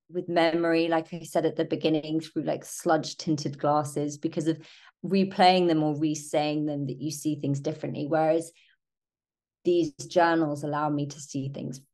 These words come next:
for how they actually were. And it's very interesting that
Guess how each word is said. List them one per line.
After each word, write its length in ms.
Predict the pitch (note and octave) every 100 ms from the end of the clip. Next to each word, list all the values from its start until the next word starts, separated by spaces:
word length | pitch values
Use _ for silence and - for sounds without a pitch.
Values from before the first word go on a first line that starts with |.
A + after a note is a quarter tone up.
| _
for 140 | _ C#3+
how 240 | C#3 C#3
they 160 | C#3 C#3+
actually 480 | C#3+ - - C#3 B2+
were. 500 | C3+ D3 C#3+ F#3 B3 - _ _ _ _ _
And 120 | - D#3
it's 120 | C#3+
very 300 | F#3+ F#3 F3+
interesting 960 | F3 - - - - D#3+ D3+ C#3 - - -
that 320 | D3+ D3 -